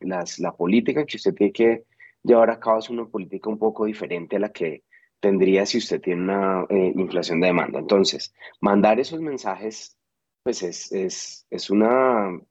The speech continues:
es una posición, pues, del gobierno. Efectivamente es válido, pero yo creo que el mercado es lo suficientemente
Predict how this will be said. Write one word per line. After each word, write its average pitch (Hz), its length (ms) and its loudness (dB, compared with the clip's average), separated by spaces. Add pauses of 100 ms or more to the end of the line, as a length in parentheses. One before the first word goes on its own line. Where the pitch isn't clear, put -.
es 92 160 -12
una 107 220 -4
posición, 104 760 -2
pues, 110 160 0
del 110 140 -2
gobierno. 104 580 0 (480)
Efectivamente 107 1500 2
es 95 100 -6
válido, 98 380 -4
pero 95 120 -6
yo 87 140 -10
creo 95 160 -4
que - 80 -4
el 131 60 0
mercado 85 400 -2
es 85 40 -6
lo 101 60 -6
suficientemente 104 1040 -2